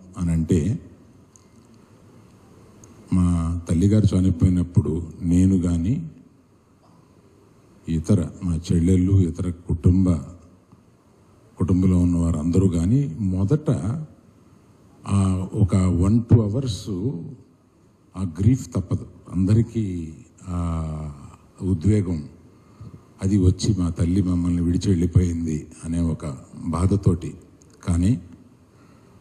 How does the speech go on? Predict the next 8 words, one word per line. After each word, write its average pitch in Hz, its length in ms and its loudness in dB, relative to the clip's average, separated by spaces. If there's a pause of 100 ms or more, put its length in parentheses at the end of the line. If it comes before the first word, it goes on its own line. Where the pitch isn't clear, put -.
ఒక 82 120 0
రెండు 90 200 0
గంటల 90 280 0
తర్వాత 90 440 -2
మేమందరం 87 880 -2 (1600)
మా 98 200 4
తల్లి 92 600 0 (1300)
ఈ 90 440 2